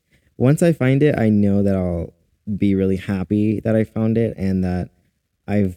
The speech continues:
found a way to make it work for me,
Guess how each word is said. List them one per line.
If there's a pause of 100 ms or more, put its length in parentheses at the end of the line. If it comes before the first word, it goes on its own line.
(120)
found
a
way
to
make (300)
it
work
for
me,